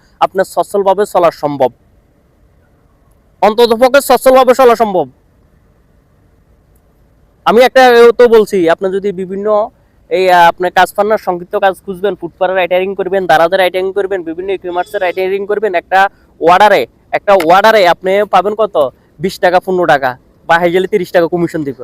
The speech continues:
আর আপনি এক কাপ কফি দিলে আপনার যদি বিশ টাকা বিক্রি করেন, আপনার ফিফটি পার্সেন্টের উপরে লাভ থাকবে। সেটা তো আমি তো, এটা তো বলছি। তো, তো মূলত হচ্ছে ওইসব কাজের থেকে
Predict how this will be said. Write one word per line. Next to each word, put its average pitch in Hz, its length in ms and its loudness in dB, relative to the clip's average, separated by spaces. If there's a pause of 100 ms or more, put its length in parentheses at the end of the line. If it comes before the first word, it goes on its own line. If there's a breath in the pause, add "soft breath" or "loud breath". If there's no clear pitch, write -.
আর 147 140 0
আপনি - 200 -2
এক 170 100 0
কাপ 202 180 -2
কফি 214 200 0
দিলে 247 320 2 (260)
আপনার 175 260 -4
যদি 180 140 -6
বিশ 175 160 -12
টাকা 190 180 -2
বিক্রি 190 240 -12
করেন, 226 280 0 (280)
আপনার 175 480 2
ফিফটি 208 260 -12
পার্সেন্টের 226 460 2
উপরে 208 220 -4
লাভ 190 200 0
থাকবে। 180 220 -2
সেটা 180 220 -10
তো 180 80 0
আমি 185 120 -2
তো, 190 280 -2 (360)
এটা 170 160 0
তো 190 380 0 (480)
বলছি। 202 420 2 (640)
তো, 254 100 6 (1900)
তো 226 160 4
মূলত 247 380 2
হচ্ছে 254 320 4 (840)
ওইসব 269 280 2 (100)
কাজের 277 240 2 (100)
থেকে 277 220 4